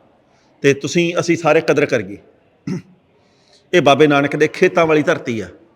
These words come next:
ਸਾਡੇ ਖੇਤ ਆ ਜਿਹੜੇ, ਉਹਦੇ ਵਿੱਚ ਕੀ ਕੀ ਜ਼ਹਿਰਾਂ ਇਸ ਵੇਲੇ ਬੀਜੀਆਂ ਗਈਆਂ, ਅਸੀਂ ਬੀਜੀਆਂ। ਸਰਕਾਰਾਂ ਦੇ ਤੌਰ ਦੇ ਉੱਤੇ ਕੀ ਕੁਛ ਕੀਤਾ ਜਾ ਰਿਹਾ, ਅਸੀਂ ਸੰਘਰਸ਼ ਕਰਦੇ ਕਰਦੇ ਕਿਹੜੇ ਪਾਸੇ ਨੂੰ ਤੁਰ ਪੈਂਦੇ ਹਾਂ, ਸਾਡੀਆਂ ਧੜੇਬੰਦੀਆਂ ਕਿੰਨੀਆਂ,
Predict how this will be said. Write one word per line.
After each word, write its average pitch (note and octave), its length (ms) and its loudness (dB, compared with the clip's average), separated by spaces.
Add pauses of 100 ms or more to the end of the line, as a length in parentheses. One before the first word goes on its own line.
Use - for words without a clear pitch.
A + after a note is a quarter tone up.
(600)
ਸਾਡੇ D#3+ 380 0
ਖੇਤ D#3+ 280 0
ਆ D3+ 60 4
ਜਿਹੜੇ, B2+ 260 2 (280)
ਉਹਦੇ D#3+ 160 0
ਵਿੱਚ D#3 200 0
ਕੀ D#3+ 200 -4
ਕੀ D#3+ 160 0
ਜ਼ਹਿਰਾਂ C#3 440 0 (100)
ਇਸ D#3+ 200 -2
ਵੇਲੇ C#3 200 4
ਬੀਜੀਆਂ C3+ 340 0
ਗਈਆਂ, C3+ 340 -4 (400)
ਅਸੀਂ D#3 200 2
ਬੀਜੀਆਂ। B2 440 0 (580)
ਸਰਕਾਰਾਂ D3+ 500 4
ਦੇ D3+ 100 4
ਤੌਰ C#3+ 260 6
ਦੇ C#3 100 4
ਉੱਤੇ C#3+ 220 0
ਕੀ D3 160 0
ਕੁਛ C#3 200 -6
ਕੀਤਾ C#3 280 0
ਜਾ B2 180 2
ਰਿਹਾ, A#2 320 -2 (800)
ਅਸੀਂ F3 160 2
ਸੰਘਰਸ਼ D#3+ 400 0
ਕਰਦੇ D3 300 0
ਕਰਦੇ C#3+ 300 0
ਕਿਹੜੇ D#3 220 -2
ਪਾਸੇ D#3 280 -2
ਨੂੰ C3+ 100 -2
ਤੁਰ C3 140 -2
ਪੈਂਦੇ C3 380 0
ਹਾਂ, G#2+ 140 -8 (1120)
ਸਾਡੀਆਂ D#3 320 0
ਧੜੇਬੰਦੀਆਂ C#3 580 0
ਕਿੰਨੀਆਂ, C3 480 -2